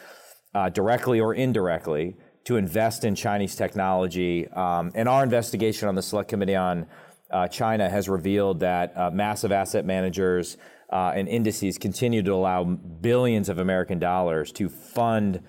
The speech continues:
Chinese military companies that are building things designed to kill Americans in a future conflict. And the Republican Party is divided,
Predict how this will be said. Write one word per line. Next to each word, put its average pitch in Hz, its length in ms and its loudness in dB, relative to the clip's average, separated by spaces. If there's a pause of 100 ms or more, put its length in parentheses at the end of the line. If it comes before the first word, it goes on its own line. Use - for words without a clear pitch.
(460)
Chinese 127 380 0
military 120 420 0
companies - 420 -8
that 98 120 -2
are 98 40 0
building 110 340 0
things 101 240 -2
designed 95 380 0
to 87 40 -2
kill 110 220 0
Americans 92 480 0
in 85 80 -2
a - 20 -4
future 87 300 -4
conflict. 90 500 -2 (360)
And 123 80 -2
the 135 40 2
Republican 175 380 2
Party 165 240 2
is 147 80 0
divided, 131 400 2